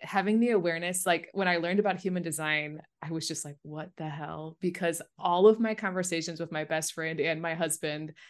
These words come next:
ha-, have always circled around, like,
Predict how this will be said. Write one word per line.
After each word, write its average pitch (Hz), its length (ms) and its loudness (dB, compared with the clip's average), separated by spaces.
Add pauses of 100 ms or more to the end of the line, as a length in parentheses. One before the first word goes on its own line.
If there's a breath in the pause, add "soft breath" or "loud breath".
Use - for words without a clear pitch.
(500 soft breath)
ha-, - 200 0
have 220 240 8
always 220 460 8
circled 180 300 -4
around, 165 360 0
like, 160 340 -6